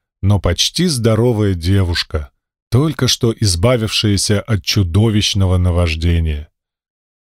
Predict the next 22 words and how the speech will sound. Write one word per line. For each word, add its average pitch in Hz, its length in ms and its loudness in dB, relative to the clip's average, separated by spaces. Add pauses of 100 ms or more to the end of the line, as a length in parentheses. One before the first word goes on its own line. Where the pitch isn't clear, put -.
Занятый 107 680 0
Энной, 135 480 0 (340)
укачивающий 131 800 0
её 113 280 2
словно 127 440 0
ребёнка 110 520 0
егерь, 120 560 0 (360)
даже 127 420 0
не 110 120 0
стал 139 340 -2
останавливать 107 720 0
Тамвара, 101 640 0 (360)
когда 107 340 2
тот, 139 380 -2 (220)
вместо 127 500 2
того, 143 260 0
чтобы 139 320 0
связать 123 680 0
пребывающую 107 840 0
без 104 220 0
сознания 101 720 0
Беллу, 135 560 0